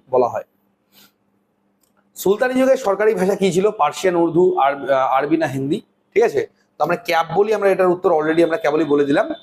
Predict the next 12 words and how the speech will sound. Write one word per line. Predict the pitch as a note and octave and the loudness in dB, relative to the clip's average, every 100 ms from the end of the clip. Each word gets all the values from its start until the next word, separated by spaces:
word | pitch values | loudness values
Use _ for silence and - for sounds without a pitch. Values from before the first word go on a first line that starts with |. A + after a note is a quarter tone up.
| _ _ _ C#3+ | _ _ _ -2
যে | C#3+ | 0
সুলতানি | F3 F3+ A3 A3 | 0 0 0 2
যুগে | G#3+ G3+ | 2 2
যে | |
সরকারি | - D#3+ D#3 | -2 -2 0
ভাষা | E3 D#3 | 0 0
ছিল, | G#3+ | -2
সেটা | F3 D3+ | 0 0
ছিল | E3+ | 0
পার্সিয়ান | - - D3 - A3+ C4 | 0 -4 -4 -2 -4 0
বা | D#3+ | -2
ফার্সি। | - C#3 - - | 0 -4 -4 -10